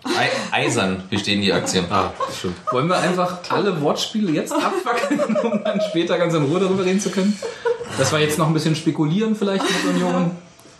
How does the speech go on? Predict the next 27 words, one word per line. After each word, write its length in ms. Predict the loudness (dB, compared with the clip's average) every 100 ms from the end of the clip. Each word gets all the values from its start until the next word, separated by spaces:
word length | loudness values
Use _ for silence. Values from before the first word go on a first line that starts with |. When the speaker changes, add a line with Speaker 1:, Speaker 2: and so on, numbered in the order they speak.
| -20 -20 -10 -4 0
Speaker 2:
Naja, 200 | 2 2
mir 180 | 2 2
war 100 | 2
das 200 | 2 2
heute, 240 | 2 2 2
also 160 | 0
diese 240 | 0 2 2
Nachricht, 520 | 2 0 -2 -4 -6
äh, 40 | -8 -6
als 140 | -6 -4
ich 40 | -4
das 140 | 0
alles 160 | -2 -2
so 100 | -4
gelesen 520 | 0 2 4 2 0
hab, 260 | 0 -2 -10 -18 0
auch 220 | 2 2
im 180 | 2 2
Kurier, 360 | 2 2 2 2
Bunky, 500 | 4 0 0 -2 -2 -6 -18 -18 -6
wir 140 | 2 2
müssen 180 | 4
ja 60 | 2
unseren 280 | 2 0 0
Brötchengeber 500 | 0 -2 -2 -2 -4
auch 120 | -4
erwähnen, 300 | -2 0 0